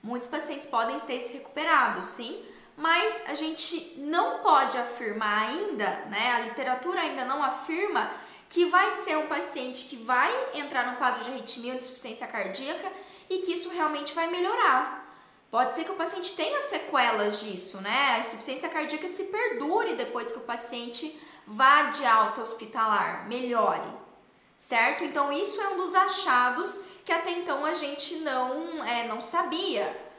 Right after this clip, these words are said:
Um outro extremamente importante também que eu vi aqui nesse artigo esse, e ele relata é lesão renal aguda.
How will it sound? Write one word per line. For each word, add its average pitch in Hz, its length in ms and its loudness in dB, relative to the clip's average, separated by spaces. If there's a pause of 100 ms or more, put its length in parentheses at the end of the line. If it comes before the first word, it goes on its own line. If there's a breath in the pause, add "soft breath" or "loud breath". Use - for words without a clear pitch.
(300 loud breath)
Um 269 120 -4
outro 440 320 2
extremamente 370 920 2
importante 240 800 -2
também 214 460 -4
que - 140 -10
eu 226 280 0
vi 311 180 -2
aqui 277 180 -6
nesse 226 240 -8
artigo 208 320 -6
esse, 208 220 -6
e 226 140 -10
ele 226 220 -6
relata 233 840 2 (380 loud breath)
é 294 540 0
lesão 294 640 2
renal 311 580 4
aguda. 311 1040 4